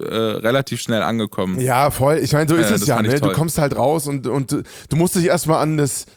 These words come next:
Speaker 2: Bild gewöhnen, was du jetzt vor dir hast. Was ist das Setting? So, ne? Wer ist denn da? Weißt du ja alles nicht. Wenn ich vorher nicht rau-, draußen war,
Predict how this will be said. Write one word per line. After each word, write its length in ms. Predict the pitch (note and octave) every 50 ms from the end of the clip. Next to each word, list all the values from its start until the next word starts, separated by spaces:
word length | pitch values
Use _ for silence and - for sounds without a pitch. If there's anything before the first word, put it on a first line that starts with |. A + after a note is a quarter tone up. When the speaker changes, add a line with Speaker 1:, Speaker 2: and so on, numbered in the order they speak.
| _ _
Speaker 2:
Bild 300 | - D3 E3 F3+ F3 -
gewöhnen, 480 | - D#3+ C3 B2+ D3+ D#3 C#3 A#2 A2 G#2+
was 160 | A2+ A2+ -
du 80 | - C#3+
jetzt 160 | C3+ - -
vor 160 | - C#3 C3+ C3
dir 100 | A#2+ A2
hast. 120 | G#2+ G#2
Was 160 | D3 E3+ D3
ist 140 | D#3 - -
das 120 | C#3 - -
Setting? 400 | D3 C3 - B2 G#2 F#2 F#2+ A2
So, 140 | A2 A2+ G2
ne? 220 | B2 D#3 F3+ E3+ - - - -
Wer 100 | D3 C#3+
ist 140 | C#3 C3 -
denn 140 | C#3 A#2+ A#2
da? 300 | C#3 C#3+ D#3 D#3 D3+ D3+ - - - -
Weißt 260 | - G3 G#3+ - -
du 60 | F3
ja 100 | D3 B2+
alles 220 | A#2+ A#2 A2 -
nicht. 180 | A#2+ G#2+ F#2 -
Wenn 140 | B2+ C3 C#3
ich 100 | B2 -
vorher 240 | - D#3 E3 E3 D#3
nicht 180 | D3+ A#2+ A#2+
rau-, 140 | B2 C#3+ -
draußen 380 | - C3+ D#3 - F#3 C#3+ B2+ A#2+
war, 220 | A#2+ C3 D#3